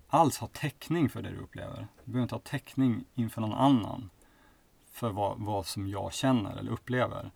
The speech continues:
Det, jag behöver inte, liksom, uppleva något stort och sen så behöver jag förklara, "Ja, men det var det här och det här." Det är klart man kan göra det om man är in-, intresserad, men jag har ingen,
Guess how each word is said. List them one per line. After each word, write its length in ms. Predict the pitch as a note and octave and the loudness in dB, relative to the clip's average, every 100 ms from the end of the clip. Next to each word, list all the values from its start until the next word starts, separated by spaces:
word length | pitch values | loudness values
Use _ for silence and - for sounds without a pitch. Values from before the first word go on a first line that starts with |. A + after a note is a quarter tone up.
| _ - - - _ _ _ _ _ - | _ -20 -20 -20 _ _ _ _ _ -8
Det, 120 | A#2+ | -6
jag 80 | A2 A#2+ | 0 2
behöver 120 | B2 | 4
inte, 140 | A#2+ G#2 | 4 0
liksom, 460 | F#2+ G#2 G2+ F#2 - _ _ _ _ _ _ _ | -6 -6 -6 -8 -12 _ _ _ _ _ _ _
uppleva 480 | A#2 - A#2+ A2+ G#2+ | -12 -6 -2 0 0
något 140 | G2+ | -4
stort 380 | - A2+ - - | -6 -8 -10 -10
och 80 | A2 | -6
sen 200 | G#2+ G2+ | -4 -4
så 100 | G#2 | -6
behöver 220 | G2+ G2 | -6 -8
jag 100 | F#2+ | -10
förklara, 540 | - - - G#2 G2+ | -12 -12 -6 -4 -4
"Ja, 80 | G2+ | -4
men 140 | G2+ | -6
det 60 | G2+ | -6
var 100 | G2+ | -8
det 60 | G2 | -8
här 160 | F#2+ | -8
och 80 | F#2+ | -10
det 60 | G#2 | 2
här." 60 | |
Det 120 | A#2 D#3 | 8 8
är 240 | B2+ B2 | 6 -4
klart 180 | - - | 0 2
man 80 | B2 | 4
kan 80 | B2+ | 4
göra 100 | A#2 | 6
det 180 | D3+ A#2 | 6 4
om 100 | G#2+ | 4
man 140 | G#2+ | 0
är 40 | |
in-, 160 | A2 A2+ | 0 0
intresserad, 640 | C3 A2 A2+ F#3+ D3+ G#2 | 0 -2 0 4 4 4
men 180 | A2+ A#2 | 2 4
jag 140 | B2+ A#2+ | 6 6
har 80 | |
ingen, 300 | A#2+ A2+ A2 | 4 2 -2